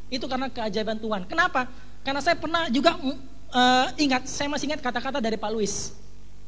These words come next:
Ya, ini, ini motiv-, motivator saya yang luar biasa, Pak Louis Tendean. Tepuk tangan buat beliau dulu, sekali lagi. Ya, beliau pernah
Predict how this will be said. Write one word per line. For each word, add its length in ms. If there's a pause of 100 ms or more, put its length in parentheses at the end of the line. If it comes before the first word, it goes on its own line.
(120)
Ya, 160
ini, 160 (320)
ini 160
motiv-, 400
motivator 560
saya 160
yang 160
luar 160
biasa, 400
Pak 160
Louis 160
Tendean. 320 (240)
Tepuk 160
tangan 160
buat 160
beliau 160
dulu, 240
sekali 320
lagi. 180 (1120)
Ya, 160 (800)
beliau 320
pernah 480